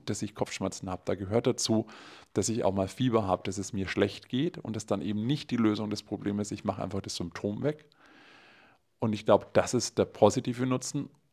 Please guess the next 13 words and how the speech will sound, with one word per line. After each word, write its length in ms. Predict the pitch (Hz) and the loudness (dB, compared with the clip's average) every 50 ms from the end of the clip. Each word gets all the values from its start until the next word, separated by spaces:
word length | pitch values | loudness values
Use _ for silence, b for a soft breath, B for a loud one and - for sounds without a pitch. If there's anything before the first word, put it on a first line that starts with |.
| _ _ _ _ | _ _ _ _
Und 340 | - 127 120 117 - - - _ _ _ | 2 2 2 2 -2 -8 -14 _ _ _
im 160 | - 113 107 | -6 -4 -2
Endeffekt 540 | 107 107 113 120 117 - - 113 - - - | -2 2 2 2 4 4 2 0 2 2 0
der 100 | 98 - | 0 0
zweite 360 | - - 87 90 104 110 135 | 4 6 6 8 8 6 2
Nutzen, 340 | 131 131 127 - - - 123 | 0 0 0 0 -2 0 0
dass 160 | 110 - - | -2 -2 -4
ich 120 | 110 - | -6 -6
im 120 | - 85 92 | -6 -6 -4
Endeffekt 460 | 98 107 113 110 - 123 - - - | 0 0 0 0 0 -4 -4 2 2
auf 160 | 104 107 - | 2 2 2
Dinge 360 | - - 139 147 151 156 143 | 0 2 2 2 4 2 0
verzichte, 760 | 131 - 107 - - - 143 147 - - - - 170 190 208 | 0 0 -2 -4 0 4 4 4 4 2 -2 -2 -2 -2 -2